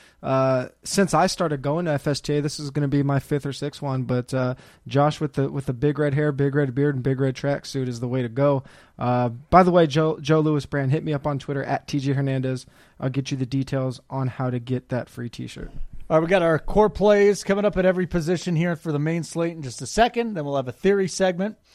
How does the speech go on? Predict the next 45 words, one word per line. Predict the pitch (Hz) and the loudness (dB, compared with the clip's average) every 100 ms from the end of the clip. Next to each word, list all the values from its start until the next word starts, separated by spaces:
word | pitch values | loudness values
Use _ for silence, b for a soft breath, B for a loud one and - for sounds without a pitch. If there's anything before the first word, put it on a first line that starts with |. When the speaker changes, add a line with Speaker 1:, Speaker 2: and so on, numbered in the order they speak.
| B B B - | B B B -4
Speaker 2:
Uh, | 165 - | -4 -4
let's | 165 196 240 | -2 0 0
start | - - 262 247 | 0 2 4 2
with | 190 | -2
week | 185 220 - | -2 -2 -2
fourteen | 220 214 - 202 214 202 | 0 0 0 -4 -2 0
here. | 190 202 | 2 2
You | 208 185 | 2 0
got | 170 175 - | 0 0 0
Tampa | 185 208 196 | -2 -2 -2
Bay, | 165 190 | 0 0
New | 180 165 | 0 0
Orleans, | 180 196 196 196 156 | 2 2 0 -2 -2
and | 147 123 b b b | -4 -4 b b b
I | |
had | 240 | 0
to | 254 | 2
go | 185 | 2
back | 151 185 202 | 4 4 2
and | 185 160 | 0 -2
remember. | 156 175 190 147 | -2 0 -2 -4
Tampa, | - 220 277 180 - | 0 0 0 -6 -2
uh, | 190 175 160 | 0 0 -2
the, | 170 160 | 0 0
the, | 156 151 151 - - - _ - | -2 -4 -4 -8 -20 -20 _ -8
the | 147 | -2
Bucs | 202 262 - - | 2 2 0 -2
beat | 214 311 | -2 0
the | 285 | -4
Saints | - - 247 262 - - | -4 0 0 0 -6 -10
in | 160 | -6
week | 160 247 - | -4 -4 -2
one | 180 240 | 0 4
Speaker 1:
Yeah. | 156 | 4
Speaker 2:
this | 156 143 | 4 2
year | 147 156 B B B | 0 -2 B B B
in | 180 | -4
a | 175 | -2
game | 135 175 233 240 | 0 0 2 2
that | 208 165 - | 2 2 0
almost | 170 220 180 | -2 0 0
hit | 190 208 | 0 -2
ninety, | 151 165 196 233 190 127 - - b b b | -2 0 0 0 -2 -2 -2 -2 b b b
ninety | 170 220 214 | -4 -2 -2
points, | 156 - 202 185 165 - - | -2 -2 -2 0 -4 -8 -14